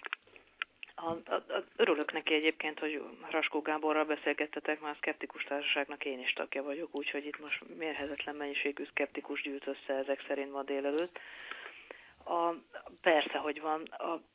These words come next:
azt gondolom, hogy valami ilyen nagy, nem tudom, hogy erről beszélgettetek-e már a műsor első részében, hogy ez az ezo-, ezotériáról, ezotériára való fogékonyság, ez nyilván,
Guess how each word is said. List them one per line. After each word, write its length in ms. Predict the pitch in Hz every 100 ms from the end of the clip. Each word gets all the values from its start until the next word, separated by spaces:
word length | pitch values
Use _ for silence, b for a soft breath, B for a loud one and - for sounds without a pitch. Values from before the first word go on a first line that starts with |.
| _ -
azt 200 | 185 208
gondolom, 400 | 208 185 180 175
hogy 320 | 165 165 151 - - - - _ _ _ _ _ _ _ _ -
valami 300 | 180 190 175
ilyen 280 | 160 160 160
nagy, 300 | 175 214 156 - B B B -
nem 120 | 185
tudom, 200 | 175 160
hogy 120 | 156
erről 260 | 160 156 151
beszélgettetek-e 1000 | 151 151 147 147 147 156 - 147 156 160 B B B B B
már 260 | 151 143 151
a 60 |
műsor 360 | 147 156 147 147
első 320 | 151 151 147
részében, 600 | 143 147 - 147 151 160
hogy 200 | 165 156
ez 80 | 147
az 160 | 147 -
ezo-, 280 | 202 208 -
ezotériáról, 1000 | 196 202 170 151 151 156 151 151 147 -
ezotériára 880 | - 180 180 175 156 156 151 147 147
való 280 | 151 151 147
fogékonyság, 1120 | 143 170 151 147 143 139 143 - 143 151 156 B B B B
ez 140 | 156
nyilván, 640 | 170 190 180 147 147 147